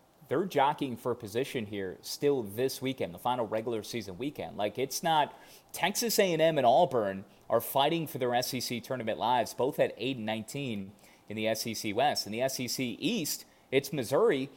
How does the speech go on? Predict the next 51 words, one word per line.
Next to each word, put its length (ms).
at 160
seven 340
and 120
twenty, 360
so 160
they're 160
on 100
the 120
outside 600
looking 320
in. 120
They 120
have 140
the 120
worst 440
record, 540
Serbs, 460
overall 320
in 60
the 60
conference. 560
But 160
what 200
did 140
they 140
do 240
last 400
weekend? 420
They 140
took 260
two 200
out 140
of 80
three 240
from 320
Mississippi 680
State. 420
Are 60
you 140
kidding 320
me? 220
Like, 240
they 140
go 300
to 80
Starkville, 600
they 120
go 200
to 60
the 140
dude. 480